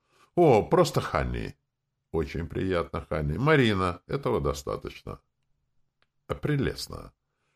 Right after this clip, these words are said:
Паратов оглянулся с места, что рядом с водителем, и сказал: "Леди Ханни Чайл вот возглавит нашу группу". Облонская церемонно кивнула, замечая скрещенные пальцы Ильи.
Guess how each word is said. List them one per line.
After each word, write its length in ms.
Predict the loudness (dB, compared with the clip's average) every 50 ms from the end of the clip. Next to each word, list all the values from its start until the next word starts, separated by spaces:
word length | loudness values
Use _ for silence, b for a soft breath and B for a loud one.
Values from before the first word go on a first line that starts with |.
| _ _ _
Паратов 460 | 4 4 6 6 4 2 0 -2 -2
оглянулся 540 | -2 -2 0 0 0 0 0 -2 -2 -4 -6
с 100 | -6 -2
места, 320 | 0 0 0 0 -2 -4 -8
что 200 | -4 0 2 2
рядом 280 | 4 4 2 2 -2 -4
с 100 | -2 0
водителем, 540 | 0 0 0 -2 -4 -4 -4 -2 -2 -2
и 40 | -2
сказал: 640 | -2 0 0 2 2 4 4 4 4 4 2 -2 -6 _ _ _ _ _ _ _ _ _ _
"Леди 340 | -4 -2 -2 -2 -2 -4 -6
Ханни 360 | -4 -2 -2 -2 -2 -2 -4
Чайл 360 | -6 -4 -2 0 0 2 2 0
вот 180 | -2 -2 -2
возглавит 540 | -2 -2 -2 0 0 2 2 2 0 -2 -2
нашу 280 | -4 -4 -4 -4 -4 -2
группу". 480 | -2 -2 -2 -4 -6 -10 -12 -12 -14 _ _ _ _ _ _ _ _ _ _ _
Облонская 540 | -6 -4 -2 -2 -2 -4 -4 -4 -4 -6 -4
церемонно 580 | -4 -4 -4 -4 -4 -4 -4 -4 -4 -4 -6
кивнула, 500 | -6 -6 -6 -4 -2 -2 -2 0 0 0
замечая 560 | 0 2 2 2 0 0 0 2 4 4 4 2
скрещенные 640 | 2 0 -2 -2 -2 -2 -2 0 0 0 0 0 0
пальцы 500 | 0 2 2 2 2 0 -2 -2 0 0
Ильи. 420 | 0 0 0 0 0 -2 -2 -4